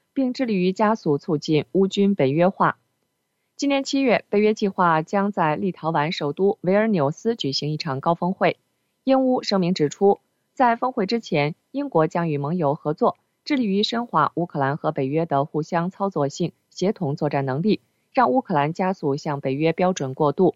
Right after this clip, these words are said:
苏纳克说，关于军援乌克兰，现在没有什么是不可能谈的，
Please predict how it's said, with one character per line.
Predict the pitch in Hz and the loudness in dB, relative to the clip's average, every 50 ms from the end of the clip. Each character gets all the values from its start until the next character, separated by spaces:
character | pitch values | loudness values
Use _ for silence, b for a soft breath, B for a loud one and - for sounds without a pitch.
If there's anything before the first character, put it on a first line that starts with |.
| _ _ _ _ _ _ _ _ _ _ _ _ _ _ | _ _ _ _ _ _ _ _ _ _ _ _ _ _
苏 | - - 277 | -4 -2 0
纳 | 262 226 190 | 0 0 0
克 | - 214 175 | 0 0 0
说， | 175 - 196 190 - - _ _ _ _ _ _ | 2 4 2 2 0 -2 _ _ _ _ _ _
关 | - 285 294 262 | 0 0 0 2
于 | 240 247 | -2 -4
军 | 240 - 262 262 269 | -4 -4 -6 -4 -2
援 | 233 165 151 156 - | 0 0 0 0 0
乌 | 185 202 | 0 -2
克 | 196 - 180 | 0 0 0
兰， | 143 139 143 - - _ | 0 0 0 -2 -6 _
现 | - - 196 165 | -10 -8 -6 -6
在 | 160 165 151 | -4 -4 -4
没 | 147 143 | -2 -2
有 | 165 185 165 | -2 -2 -2
什 | 143 - - 131 | -2 -4 -6 -6
么 | 139 147 | -2 -2
是 | - - 147 | -2 -2 -2
不 | - - 170 | -4 -4 -4
可 | - 156 | -4 -2
能 | 135 135 135 175 | -2 0 -2 -2
谈 | - - 135 127 143 | -4 -4 -4 -4 0
的， | 165 175 - - | 0 0 0 0